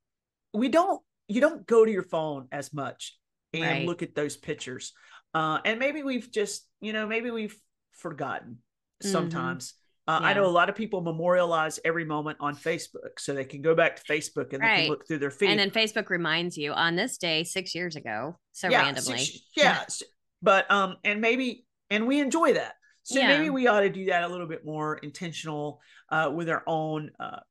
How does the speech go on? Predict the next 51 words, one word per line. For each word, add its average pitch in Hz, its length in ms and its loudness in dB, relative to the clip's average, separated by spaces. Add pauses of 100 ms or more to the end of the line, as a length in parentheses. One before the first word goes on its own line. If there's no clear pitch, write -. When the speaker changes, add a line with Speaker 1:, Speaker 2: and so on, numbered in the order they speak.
(180)
Speaker 1:
photos 165 560 6
and 139 100 -6
our 135 100 -8
families 156 680 -4
Speaker 2:
Mm-hmm. 135 100 -6
Speaker 1:
and, 131 160 -14
you 151 120 -6
know, 143 320 -4
our, 127 160 -2
our 131 140 -2
kids. 147 640 -4
Uh, 143 100 -4
you 165 160 -6
know, 165 100 0
we 185 120 6
always 185 280 6
laugh. 156 280 2
The 165 60 -4
firstborn 165 500 -6
kid 151 340 -2
got 147 180 0
all 151 220 2
the 151 60 0
pictures. 147 600 -4 (460)
And 170 120 -4
then 165 120 -4
the 156 160 -6
Speaker 2:
Right. 160 260 4
Speaker 1:
secondborn 180 240 -2
kid 165 240 2
only 170 180 -2
got 151 140 -2
a 147 60 -4
little 156 420 -2
few 180 140 -6
pictures. 156 520 -4
And 160 80 -4
by 165 120 4
the 175 80 0
Speaker 2:
Mm-hmm. 202 200 -2
Speaker 1:
end, 170 260 -2
nobody 175 260 2
took - 180 -10
pictures 147 320 -8
of 147 80 -4
the 135 60 -6
last 135 220 -2
Speaker 2:
Yeah, 143 120 -4
Speaker 1:
kid. 135 120 -6
You - 40 -18
Speaker 2:
forget 156 180 -8